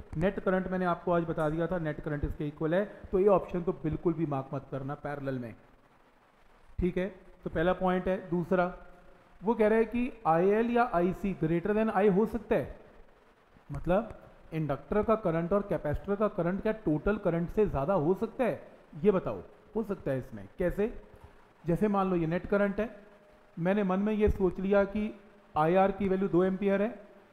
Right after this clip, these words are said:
आईएल और आईसी दस एम्पियर है। आप check करो, आईसी और आईएल दस दस cancel हो गया, Net current फिर से कितना आ गया?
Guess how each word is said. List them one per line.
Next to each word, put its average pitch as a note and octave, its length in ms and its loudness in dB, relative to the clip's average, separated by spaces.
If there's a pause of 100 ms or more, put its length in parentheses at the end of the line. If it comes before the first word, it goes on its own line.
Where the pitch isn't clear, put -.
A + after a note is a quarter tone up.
(280)
आईएल F#3+ 480 2
और F#3+ 240 0
आईसी F3 280 0
दस E3 240 0
एम्पियर G3 380 2
है। A#3 100 0 (580)
आप D3 260 -6
check F#3 200 -2
करो, D3 280 2 (540)
आईसी E3+ 440 -2
और F#3 180 0
आईएल F3 360 0
दस E3 280 0
दस F3+ 180 0
cancel E3+ 320 -2
हो F3+ 120 0
गया, F#3 120 0
Net E3 300 -4
current E3 280 -4
फिर D#3+ 160 -6
से F3+ 140 -4
कितना F3 240 -2
आ E3+ 80 2
गया? F#3 180 2